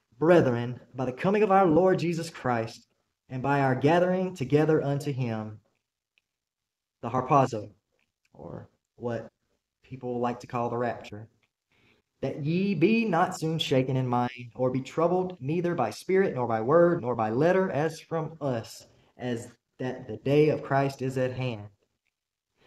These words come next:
Let no man deceive you by any means, for that day," and this is what I want you to hear, "for that day shall not come, except there come a falling away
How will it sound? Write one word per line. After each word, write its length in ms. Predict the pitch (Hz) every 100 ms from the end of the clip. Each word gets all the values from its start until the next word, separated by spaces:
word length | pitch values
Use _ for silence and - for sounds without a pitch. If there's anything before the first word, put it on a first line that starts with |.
| _ -
Let 240 | 131 127
no 280 | 127 135 214
man 260 | 202 156 143
deceive 480 | 127 - 139 127 117
you 180 | 117
by 260 | 113 113 110
any 220 | 165 170
means, 520 | 113 107 107 110 - _ _
for 140 | 120 117
that 340 | 131 196 156
day," 480 | 151 135 135 139 - -
and 140 | 117
this 180 | 147 147
is 80 | 135
what 100 | 127
I 40 |
want 220 | 123 123
you 20 | 120
to 80 |
hear, 300 | 117 113 107 - _ _ _
"for 120 | 131
that 300 | 123 165 -
day 260 | 139 131 123
shall 340 | 123 143 165
not 280 | 214 220 -
come, 340 | 220 165 107 110 _ _ _ _ _ _ _ _ _ _ _
except 540 | 117 - - 180 -
there 140 | 147 139
come 340 | - 147 143
a 100 | 113 - _
falling 480 | 156 160 165 165 170
away 680 | 131 113 131 151 151 151 -